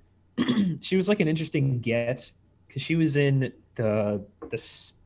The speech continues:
oh my God, the third Bendis run when, when he, when Miles joined six sixteen.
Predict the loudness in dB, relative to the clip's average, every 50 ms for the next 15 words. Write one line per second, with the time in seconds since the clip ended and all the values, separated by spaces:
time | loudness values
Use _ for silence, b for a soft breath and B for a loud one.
0 | -14 -12 -12 -12 -12 _ -10 -10 -10 -8 -10 -10 -10 -4 -2 2 6 6 6 6
1 | 4 4 2 2 2 2 0 -2 -2 -4 -6 -6 -6 -8 -10 -14 _ _ _ _
2 | _ _ _ _ _ _ _ _ _ _ -2 0 2 2 2 2 2 0 -2 -4
3 | -6 -10 _ _ _ _ _ _ _ _ -4 -2 0 0 0 2 2 2 2 4
4 | 6 6 6 4 4 0 0 0 0 0 0 0 -2 -4 -6 -4 -4 -6 -6 -6
5 | -6 -6 -6 -6 -6 -6